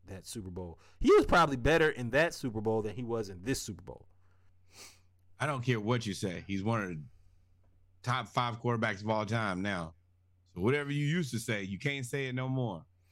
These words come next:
Speaker 1: So
Speaker 2: He
Speaker 1: they
Speaker 2: got
Speaker 1: had
Speaker 2: the best everything.
Speaker 1: So they, they let zero sacks. They didn't give up any sacks, and that's when I realized that they are not gonna win this game.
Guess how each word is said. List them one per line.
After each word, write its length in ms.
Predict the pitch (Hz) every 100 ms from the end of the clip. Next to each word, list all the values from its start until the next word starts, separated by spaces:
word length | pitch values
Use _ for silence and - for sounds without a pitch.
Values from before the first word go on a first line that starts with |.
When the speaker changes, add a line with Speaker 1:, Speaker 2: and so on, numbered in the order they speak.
| - - - _
Speaker 1:
So 160 | - 127
Speaker 2:
He 40 | 131
Speaker 1:
they 140 | 190
Speaker 2:
got 60 | 180
Speaker 1:
had 140 | 120
Speaker 2:
the 120 | 92
best 520 | 82 117 123 123 - - - - - - - - _ _ -
everything. 540 | 117 95 78 78 71 - _ _ _ _ _ - _
Speaker 1:
So 60 | 120
they, 160 | 151 190
they 240 | 120 185
let 340 | 208 160 147 - _ - 110
zero 600 | 98 107 180 180 160 151
sacks. 600 | - 143 123 98 - - _ -
They 180 | 127 156
didn't 200 | 165 139
give 180 | 135 123
up 180 | 113 - -
any 240 | 156 151
sacks, 420 | - 139 135 131 -
and 140 | 117
that's 260 | 127 160 151
when 440 | 143 139 127 120 - _ _ _ - _ -
I 120 | 131
realized 540 | 131 127 117 113 110
that 140 | 104 92
they 160 | 120
are 100 | 110
not 400 | 101 104 113 92
gonna 160 | 104 98
win 180 | 98 92
this 160 | 92
game. 240 | 87 85